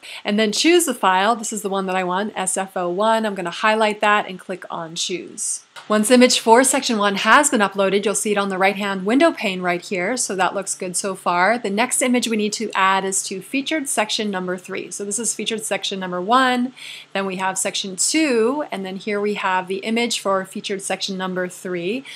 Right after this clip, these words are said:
So as we did in the previous example, I'm just gonna click on this link on the left-hand side, then I'm going to select a file. I'm gonna use F-, S F O two,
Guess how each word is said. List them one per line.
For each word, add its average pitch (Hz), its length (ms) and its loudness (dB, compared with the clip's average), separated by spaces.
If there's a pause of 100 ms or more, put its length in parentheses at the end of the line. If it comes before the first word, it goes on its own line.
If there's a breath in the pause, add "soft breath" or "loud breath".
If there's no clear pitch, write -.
(200 loud breath)
So - 240 2
as 254 240 8
we 302 100 4
did 277 120 2
in 247 40 2
the 262 80 4
previous 247 320 0
example, 226 380 0
I'm 254 100 2
just 226 160 0
gonna 196 240 -4 (220 loud breath)
click 320 320 -6
on 226 240 4
this 214 260 2
link 202 260 -4
on 202 120 -2
the 185 60 -6
left-hand 185 500 -2
side, 185 340 2
then 185 140 0
I'm 190 140 -4
going 185 180 -4
to 180 80 -6
select 190 420 -4
a - 140 -20
file. 269 640 4
I'm 190 100 -8
gonna 190 100 -6
use 180 280 -4
F-, - 300 -6 (260)
S 226 220 0
F 208 180 0
O 185 140 -4
two, 208 500 -4